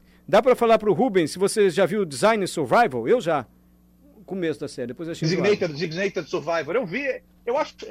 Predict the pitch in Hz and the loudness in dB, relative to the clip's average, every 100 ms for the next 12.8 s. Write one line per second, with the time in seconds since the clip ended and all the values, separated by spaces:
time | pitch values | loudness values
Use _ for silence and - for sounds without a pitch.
0 | - 233 - 262 330 - 262 240 233 285 | -10 -8 -4 -4 -4 -4 -4 -4 -8 -6
1 | 277 240 185 190 160 156 - 185 185 190 | -6 -4 -4 -4 -4 -10 -10 -10 -10 -10
2 | 202 220 202 202 175 196 208 196 208 175 | -10 -10 -10 -10 -8 -10 -12 -14 -10 -10
3 | 127 117 127 _ _ _ _ 131 120 113 | -10 -16 -20 _ _ _ _ -12 -10 -10
4 | 147 143 170 160 247 277 214 156 123 110 | -12 -8 -8 -8 -10 -6 -6 -6 -8 -14
5 | - 156 147 180 190 143 117 147 - _ | -14 -10 -8 -4 -4 -6 -12 -18 -20 _
6 | _ 156 147 135 127 120 117 117 120 160 | _ -6 -4 -4 -6 -8 -12 -14 -12 -10
7 | 151 120 143 117 _ _ _ _ _ _ | -10 -8 -8 -8 _ _ _ _ _ _
8 | _ _ _ _ 240 466 196 202 190 143 | _ _ _ _ -8 -6 -2 0 0 -4
9 | 139 160 151 - 196 185 147 - 196 - | -8 -8 -10 -8 -8 -6 -8 -6 -8 -8
10 | 202 214 180 - - 175 185 175 196 175 | -12 -14 -12 -10 -8 -8 -8 -8 -10 -8
11 | 185 175 175 175 156 143 139 135 180 156 | -8 -8 -10 -12 -12 -12 -14 -10 -10 -8
12 | 147 160 160 165 147 151 143 | -6 -6 -8 -12 -10 -10 -12